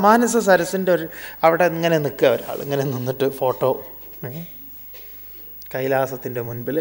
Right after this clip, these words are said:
അല്ലെങ്കിൽ അതിൻ്റെ മുൻപിൽ നിന്നൊക്കെ നോക്കുമ്പോൾ, "ഛേ, ആ മാനസ സരസിൻ്റെ സൗന്ദര്യം മുഴുവൻ കളഞ്ഞു" എന്ന് പറയാം. അതേപോലെ നിരഹങ്കാരിയായ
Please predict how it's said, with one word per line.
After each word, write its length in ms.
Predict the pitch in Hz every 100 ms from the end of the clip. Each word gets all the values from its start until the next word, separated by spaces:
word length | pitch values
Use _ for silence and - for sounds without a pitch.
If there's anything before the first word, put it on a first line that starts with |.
| 185
അല്ലെങ്കിൽ 320 | 135 123 120 - - -
അതിൻ്റെ 220 | - 156 139
മുൻപിൽ 240 | 135 139
നിന്നൊക്കെ 300 | 139 135 139 131
നോക്കുമ്പോൾ, 340 | 123 127 117 113
"ഛേ, 100 | - 180 - - - - 151
ആ 20 | 143
മാനസ 300 | 131 147 165 170
സരസിൻ്റെ 400 | 175 156 160 139 127
സൗന്ദര്യം 540 | 131 135 143 147 135 117
മുഴുവൻ 360 | 120 135 151 143 135
കളഞ്ഞു" 280 | - - - - - -
എന്ന് 120 | 131
പറയാം. 240 | - - - - - - - - - - - - - - - - -
അതേപോലെ 560 | 165 208 240 214 208 214 208 - 185
നിരഹങ്കാരിയായ 1000 | 185 202 185 208 202 190 196 190 180